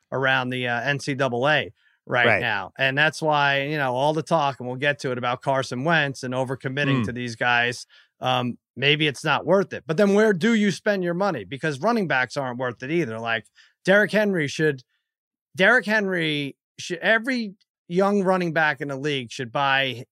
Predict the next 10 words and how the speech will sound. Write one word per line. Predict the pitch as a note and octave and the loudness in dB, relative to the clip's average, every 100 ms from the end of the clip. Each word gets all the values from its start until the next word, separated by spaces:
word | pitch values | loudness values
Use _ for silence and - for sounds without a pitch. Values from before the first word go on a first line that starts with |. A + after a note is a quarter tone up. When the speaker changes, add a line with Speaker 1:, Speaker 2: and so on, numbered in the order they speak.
| - | -4
Speaker 1:
anyone | D3+ D#3 D3 C#3+ | -4 -2 -4 -4
in | C3 | -4
his | B2+ B2 | -6 -6
family | C3+ B2+ A#2 A2 | -4 -4 -4 -8
a | |
car | G2+ - E3 F#2 - _ _ | -8 -4 -4 -4 -8 _ _
because | C3+ E3+ C3+ | -4 0 0
he's | E3+ - | 0 0
single-handedly | G3+ G#3 G3+ E3 E3+ D#3+ B2+ B2 A2+ - _ _ - | 0 2 2 2 2 0 -2 -4 -6 -10 _ _ -6
keeping | G3 F#3 F3+ E3 D3+ | 0 2 2 2 0